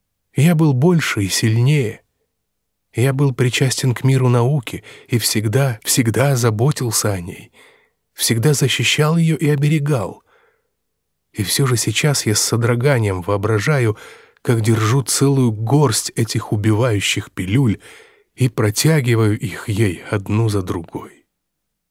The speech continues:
На следующий день я просыпаюсь в пять утра. "Неужели ты не понимаешь, — говорю я себе, —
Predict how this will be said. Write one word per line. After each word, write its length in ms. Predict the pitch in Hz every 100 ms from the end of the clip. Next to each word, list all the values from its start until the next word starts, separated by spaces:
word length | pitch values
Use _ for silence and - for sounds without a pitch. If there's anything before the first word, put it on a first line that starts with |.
| _ _ _ _ _ _ _ _ _ _ _
На 140 | 123 117
следующий 560 | 127 131 127 117 123
день 240 | 117 117 107
я 100 | 107
просыпаюсь 680 | 107 98 104 110 104 95
в 40 | -
пять 240 | 101 -
утра. 400 | 107 104 101 90 _ _ _ _ _ _ _ _ _ _ _ _
"Неужели 400 | - 107 101 190
ты 140 | 185 185
не 140 | 185
понимаешь, — 640 | - 175 170 151 95 - -
говорю 320 | 107 107 101
я 100 | 95
себе, — 400 | - 104 143